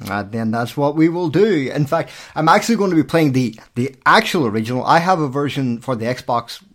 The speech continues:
which actually plays on Xbox One, and it's upgraded graphics and stuff, but I'm not gonna do it. I'm gonna play the true original on PlayStation three.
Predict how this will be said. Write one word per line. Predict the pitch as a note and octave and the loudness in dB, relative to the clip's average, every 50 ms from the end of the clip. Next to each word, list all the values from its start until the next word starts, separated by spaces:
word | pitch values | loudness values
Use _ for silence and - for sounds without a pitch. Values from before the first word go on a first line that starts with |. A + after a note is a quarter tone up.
| _ | _
which | - A#2+ A2+ A2 A2 - | -14 -14 -12 -12 -10 -10
actually | A2 A2 A2+ - - - | -10 -10 -10 -12 -14 -10
plays | - A#2+ A2+ G#2+ | -8 -8 -8 -8
on | G#2+ | -8
Xbox | G#2 G2+ G#2+ - - A2 G#2 G2+ - - | -8 -8 -10 -8 -6 -6 -6 -6 -8 -8
One, | A2 A2 A2 A2 G#2+ | -8 -6 -6 -6 -6
and | G2+ F#2+ | -8 -8
it's | - - | -8 -8
upgraded | A2 - - - G#2+ G2 G#2 | -8 -8 -8 -10 -12 -10 -10
graphics | F#2 A2+ G2+ F#2+ G2 - G#2+ - - | -8 -6 -6 -6 -6 -10 -14 -14 -12
and | A#2 G#2+ | -12 -10
stuff, | - - A2 G#2+ - - | -10 -10 -10 -12 -12 -14
but | - | -14
I'm | F2+ - C3 | -12 -8 -4
not | E3 F#3+ - - | -4 -4 -4 -4
gonna | F3+ D#3 D3 B2+ | -6 -6 -6 -2
do | B2+ D#3+ | -2 -2
it. | D#3 - - - _ _ _ _ _ - | -2 -2 -6 -14 _ _ _ _ _ -10
I'm | C3 B2+ | -6 -4
gonna | D#3+ C#3+ | -4 -4
play | - - D#3+ D#3+ | -2 -2 -2 -2
the | C3 - - | -2 -2 -8
true | - - - B3 B3 G#3 | -12 -6 -4 0 0 0
original | E3+ D3+ D3+ C3+ C#3 B2+ A2+ G#2 | 0 0 -2 -2 -2 -4 -6 -6
on | E2+ F#2 G#2+ G#2 - _ | -6 -8 -8 -10 -12 _
PlayStation | - C#3+ G3+ D#3+ - - D#3 - A#2 A2+ | -10 -8 -8 -8 -8 -8 -10 -8 -8 -10
three. | - G#2+ B2+ B2 G#2+ F#2+ F2 | -10 -8 -8 -6 -6 -8 -10